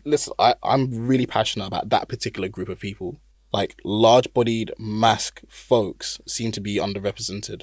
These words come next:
Now, don't get me wrong, there's tons of other people who are un-, underrepresented, but I think that for me as a large-bodied mask person, and especially a black one, there's very little representation to the point where I don't, I could not really name anyone else or pull a,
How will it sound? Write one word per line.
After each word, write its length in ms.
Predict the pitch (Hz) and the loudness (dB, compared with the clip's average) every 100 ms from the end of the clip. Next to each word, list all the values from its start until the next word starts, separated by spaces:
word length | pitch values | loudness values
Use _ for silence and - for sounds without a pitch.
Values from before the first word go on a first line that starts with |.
| - | -4
Now, 120 | 117 | -2
don't 160 | 104 117 | 0 0
get 100 | 127 | 2
me 60 | |
wrong, 120 | 117 110 | 2 2
there's 200 | 107 - - _ _ _ | -2 -2 -8 _ _ _
tons 220 | - 139 | 2 4
of 80 | 131 | 8
other 100 | 123 | 6
people 260 | 123 110 101 | 4 -4 -6
who 260 | - 113 - | -6 -4 4
are 240 | 117 107 | 4 4
un-, 80 | 104 | 0
underrepresented, 840 | - 107 101 98 110 - - 113 - | -8 -6 -4 -6 -8 -10 -8 -10 -8
but 80 | - | -4
I 140 | 110 | -2
think 380 | 101 - 110 - | -2 -4 -4 -4
that 260 | 113 104 - _ _ - | -4 -4 -6 _ _ -18
for 280 | - - 117 | -8 0 2
me 280 | 117 131 117 | 4 4 4
as 180 | 113 | 2
a 80 | 110 | 2
large-bodied 600 | 107 110 107 - 101 95 | 4 6 6 4 -2 -2
mask 400 | 104 107 135 - | -2 0 0 -2
person, 540 | - 87 - 98 113 117 _ _ | -4 -4 -4 -8 -10 -14 _ _
and 200 | 113 107 | 0 0
especially 400 | - - 104 107 | -2 -4 -4 -4
a 80 | 90 | -6
black 400 | - 139 - - | 0 0 0 -6
one, 300 | 101 104 117 _ _ - | -8 -6 -10 _ _ 0
there's 160 | 113 | 0
very 420 | 113 123 120 110 113 | 0 2 4 4 4
little 180 | 107 | 2
representation 600 | 101 104 104 101 104 110 | 0 -4 -6 -2 -2 -2
to 80 | 107 | -6
the 60 | - | -4
point 200 | 107 92 | -2 0
where 120 | 98 | 0
I 160 | - 107 | 2 2
don't, 380 | 104 104 101 - _ _ - | 2 -2 -4 -10 _ _ -2
I 100 | 113 | -2
could 200 | - 120 | -2 -4
not 260 | 113 107 104 | 0 0 0
really 180 | 98 | -2
name 360 | 98 98 95 92 101 | -2 -2 -4 -4 -6
anyone 360 | 101 95 98 | -6 -6 -6
else 260 | 95 - - | -6 -8 -6
or 260 | 98 95 - | -4 -4 -6
pull 360 | - 107 98 - | -6 -4 -4 -4
a, 160 | 92 | -4